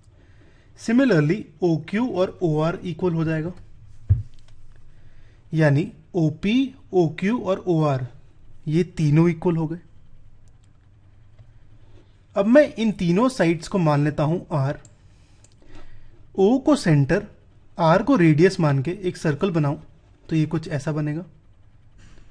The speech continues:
यानी पीक्यूआर से एक सर्कल पास करता है। अब हमें प्रूव करना है कि सिर्फ एक सर्कल पास करता है,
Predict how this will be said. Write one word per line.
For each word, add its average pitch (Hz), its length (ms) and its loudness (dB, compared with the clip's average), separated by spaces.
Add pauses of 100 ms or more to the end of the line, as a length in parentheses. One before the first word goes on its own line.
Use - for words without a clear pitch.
(680)
यानी 160 300 4
पीक्यूआर 190 1300 2
से 165 300 -4 (440)
एक 185 160 -6
सर्कल 165 360 0
पास 175 240 -6
करता 160 280 -8
है। 160 180 -12 (2000)
अब 226 160 4
हमें 247 200 10
प्रूव 220 260 4
करना 151 300 6
है 190 160 0 (800)
कि 269 120 2 (160)
सिर्फ - 720 2
एक 226 240 0
सर्कल 165 400 2
पास 139 240 -2
करता 131 260 -6
है, 127 160 -4